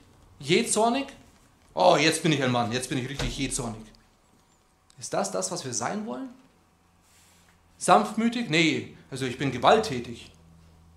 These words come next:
Also wenn wir uns damit beschäftigen, was macht einen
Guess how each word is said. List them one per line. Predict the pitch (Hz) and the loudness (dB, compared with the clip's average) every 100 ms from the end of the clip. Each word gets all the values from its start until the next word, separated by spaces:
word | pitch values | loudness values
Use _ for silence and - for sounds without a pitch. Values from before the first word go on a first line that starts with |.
| - - - - - - - - _ - - | -20 -20 -20 -20 -20 -20 -20 -20 _ -20 -6
Also | 165 180 | -2 2
wenn | 196 247 | 2 4
wir | 254 | 4
uns | 240 233 | 2 2
damit | 226 226 | 2 2
beschäftigen, | 208 - 226 - - 127 107 | 0 -4 -6 -8 -8 -8 -6
was | 123 160 185 | -4 -4 -4
macht | 185 175 | -6 -4
einen | 170 170 156 | -2 -2 -4